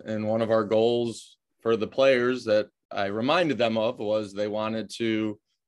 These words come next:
go undefeated in the East. They wanted to beat Hershey. Um, if you have goals and you want to achieve them, those goals, then you just go get those goals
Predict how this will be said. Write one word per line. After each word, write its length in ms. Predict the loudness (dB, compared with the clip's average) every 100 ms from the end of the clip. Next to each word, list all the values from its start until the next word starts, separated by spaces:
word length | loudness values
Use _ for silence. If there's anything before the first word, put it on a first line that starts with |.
| -2
go 100 | 0
undefeated 520 | 2 0 0 0 0
in 120 | 0
the 200 | -2 -4
East. 300 | -4 -6 -8
They 100 | -6
wanted 320 | -2 0 0
to 60 | -2
beat 240 | -2 -4
Hershey. 560 | -2 0 0 -4 -8 -10 _ _ _ _ _ -8
Um, 220 | -4 -2
if 160 | -2 0
you 100 | 0
have 340 | 2 0 2
goals 520 | 4 6 6 4 2
and 180 | -2 -2
you 100 | -2
want 280 | 0 -2 -2
to 140 | -4
achieve 360 | -4 -2 0 2
them, 320 | 2 0 -2 -4
those 300 | -2 -2 -2
goals, 400 | 0 0 0 -4
then 180 | -6 -4
you 120 | -2
just 260 | -2 0
go 120 | 2 2
get 220 | 2 2
those 280 | 0 -2 -6
goals 460 | -6 -6 -8 -16